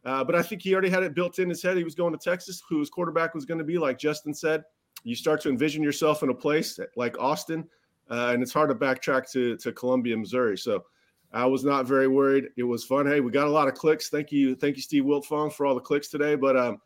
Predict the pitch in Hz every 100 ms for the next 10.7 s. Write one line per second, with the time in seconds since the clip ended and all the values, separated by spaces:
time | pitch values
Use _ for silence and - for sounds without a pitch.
0 | _ _ _ _ - 127 131 143 127 127
1 | 135 131 123 127 123 113 117 139 143 160
2 | 156 147 156 156 151 170 156 - 175 156
3 | 139 135 - 151 139 120 139 127 113 131
4 | 127 - - 147 151 139 131 139 117 117
5 | 123 117 139 135 131 185 175 220 214 _
6 | - - - _ _ 160 156 143 135 135
7 | 147 151 135 127 123 113 - _ _ _
8 | _ 127 123 117 131 143 - 147 131 139
9 | 143 135 123 123 131 143 123 113 147 135
10 | 113 110 113 104 - 104 -